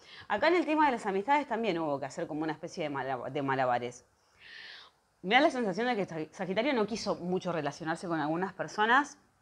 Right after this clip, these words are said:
Eh, hay una cuestión de un poco de introspección, pero también hay una cuestión de arrancar de nuevo.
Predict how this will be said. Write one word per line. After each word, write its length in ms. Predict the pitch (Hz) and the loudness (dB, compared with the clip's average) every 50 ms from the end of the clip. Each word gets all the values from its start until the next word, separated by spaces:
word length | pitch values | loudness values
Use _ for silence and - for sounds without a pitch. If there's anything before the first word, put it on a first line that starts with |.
| _ _ _ _ _ _ _ _ _ | _ _ _ _ _ _ _ _ _
Eh, 360 | - 147 139 143 147 147 127 - _ _ _ _ _ _ _ _ _ - | -8 -6 -4 -4 -2 -4 -6 -8 _ _ _ _ _ _ _ _ _ 2
hay 160 | 180 196 226 | 4 4 4
una 220 | 226 226 220 196 | 4 4 4 4
cuestión 320 | 185 185 180 - 202 208 202 | 6 4 4 2 2 0 2
de 40 | |
un 80 | 170 170 | 2 2
poco 180 | 185 180 185 202 | 2 2 4 4
de 160 | 190 175 147 | 4 4 4
introspección, 1160 | 135 139 139 151 147 127 - - 170 156 - 170 147 - - - 165 175 185 226 269 294 - _ _ _ _ _ _ - | 2 0 -4 -6 -8 -10 -6 -4 -4 -2 -2 -4 -6 -6 -4 -2 0 2 2 0 -2 -6 -8 _ _ _ _ _ _ -2
pero 140 | 185 185 180 | 0 2 4
también 340 | 220 220 226 233 262 269 - - | 4 4 4 2 2 0 0 0
hay 160 | 226 240 247 | 0 0 2
una 340 | 247 240 233 226 214 196 190 | 4 4 6 6 6 6 4
cuestión 420 | - 196 185 - - 220 226 226 | 2 -2 -2 0 0 -2 0 0
de 200 | 214 220 233 226 | 2 2 2 4
arrancar 460 | - - 170 160 170 156 160 196 220 240 | 4 4 4 4 4 2 2 2 2 2
de 100 | 233 214 | 2 2
nuevo. 340 | 196 170 143 123 123 - | 2 2 2 2 0 -4